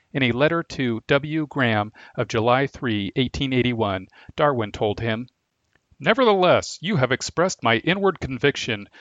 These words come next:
though far more vividly and clearly than I could have done,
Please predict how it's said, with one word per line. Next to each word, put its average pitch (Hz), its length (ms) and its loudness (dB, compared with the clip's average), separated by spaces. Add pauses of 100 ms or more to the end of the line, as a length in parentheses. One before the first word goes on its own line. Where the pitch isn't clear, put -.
(220)
though 190 240 4
far 185 500 0
more 160 320 0
vividly 131 800 2
and 120 160 -2
clearly 151 440 2
than 120 160 2
I 214 140 4
could 131 180 0
have 98 100 -2
done, 110 340 -2